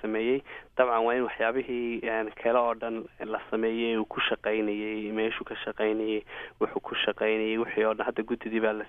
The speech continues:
sameeyey, een, yegyeeshii baa la sameeyey. Marka waa in hadda halkaa laga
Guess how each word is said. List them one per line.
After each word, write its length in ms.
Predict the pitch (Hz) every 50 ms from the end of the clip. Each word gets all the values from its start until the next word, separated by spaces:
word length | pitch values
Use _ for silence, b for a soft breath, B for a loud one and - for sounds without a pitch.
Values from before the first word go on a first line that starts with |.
| -
sameeyey, 480 | - 110 110 110 110 113 117 131 143 139 B B B B B B B B -
een, 280 | 120 110 110 110 107 107 110
yegyeeshii 520 | 113 110 110 113 113 120 120 - - -
baa 120 | 110 113 110
la 120 | 110 107 - - -
sameeyey. 340 | 107 107 107 107 110 117
Marka 300 | 117 117 113 - - 113
waa 120 | 113 113 117
in 120 | 113 107
hadda 320 | - 117 117 - - 110 113
halkaa 320 | - 135 131 - - 113
laga 200 | 110 110 110 110